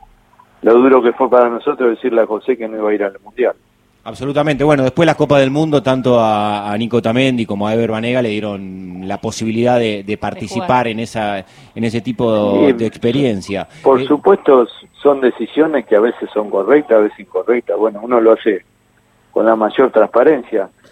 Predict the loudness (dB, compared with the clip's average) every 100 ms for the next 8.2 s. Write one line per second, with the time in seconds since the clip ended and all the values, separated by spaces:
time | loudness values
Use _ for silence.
0 | _ -4 -2 -2 0 0 0 2 4 4
1 | 4 0 0 0 2 2 2 0 0 2
2 | 4 4 4 4 2 0 -4 -6 -2 -2
3 | -2 -4 -4 -2 -4 -2 -4 -6 -12 -14
4 | _ _ _ -20 _ -12 -10 -4 -2 2
5 | 4 6 4 2 0 _ _ -10 -10 -4
6 | 0 2 2 2 0 0 0 2 2 2
7 | 0 -6 -6 -4 -6 -4 -4 -4 0 2
8 | 0 -4